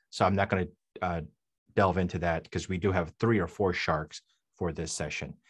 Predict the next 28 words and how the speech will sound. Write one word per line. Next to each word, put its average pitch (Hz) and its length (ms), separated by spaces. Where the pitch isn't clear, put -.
In 95 100
one 104 120
of - 20
my 95 140
playlists, 113 640
I 92 100
have, 87 340
uh, 85 140
how 98 160
do 95 80
you 85 180
set - 260
up 87 220
Wireshark 95 500
for 90 100
troubleshooting, 120 640
something 92 260
like 80 180
that, 104 240
that 90 140
walks 90 260
you 87 80
through 92 220
all 85 120
these 82 200
different 78 280
profiles. 107 680
And, 90 320